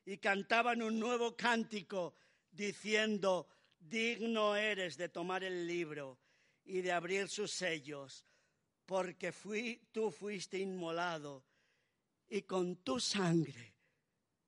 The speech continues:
nos has redimido para Dios de todo linaje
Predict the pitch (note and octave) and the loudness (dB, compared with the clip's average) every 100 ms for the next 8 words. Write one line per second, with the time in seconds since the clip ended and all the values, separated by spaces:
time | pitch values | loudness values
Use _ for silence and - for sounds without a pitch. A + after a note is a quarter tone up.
0 | _ _ - F3 D#3 - F3+ F3 - - | _ _ -8 -6 -6 -4 0 0 -2 -4
1 | _ _ _ - G#3+ - F3 F3 D#3+ F3 | _ _ _ -16 -8 -2 6 8 8 10
2 | E3+ G#3 A3 D3 B2 - _ _ _ _ | 12 12 12 10 -6 -14 _ _ _ _
3 | _ _ _ _ _ _ - D#3+ D3 C#3+ | _ _ _ _ _ _ -10 -6 -6 -8
4 | C#3 D3+ D3 C3 B2+ - - _ _ _ | -8 -6 -6 -8 -12 -14 -16 _ _ _
5 | _ _ _ - D3+ - E3 D#3 D#3 D3 | _ _ _ -14 -14 -8 -6 -6 -6 -6
6 | C#3+ C#3 C#3 - B2+ | -6 -8 -12 -16 -20